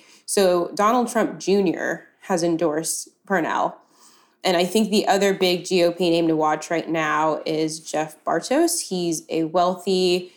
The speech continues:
businessman, has already loaned his campaign hundreds of thousands of dollars and was very quick to invoke Trump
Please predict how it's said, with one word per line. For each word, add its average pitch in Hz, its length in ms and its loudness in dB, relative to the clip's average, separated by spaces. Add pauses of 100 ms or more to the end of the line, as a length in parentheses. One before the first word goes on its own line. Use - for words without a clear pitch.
(300)
businessman, 226 680 4
has 196 140 0
already 220 240 2
loaned 185 240 2
his 185 160 -4
campaign 165 680 -2 (300)
hundreds 208 340 2
of 180 100 -2
thousands 165 420 0
of 165 100 -2
dollars 156 540 2
and 160 200 -4
was 156 180 -2
very 202 260 2
quick 185 340 -2
to 180 160 0
invoke 160 380 0
Trump 160 400 -2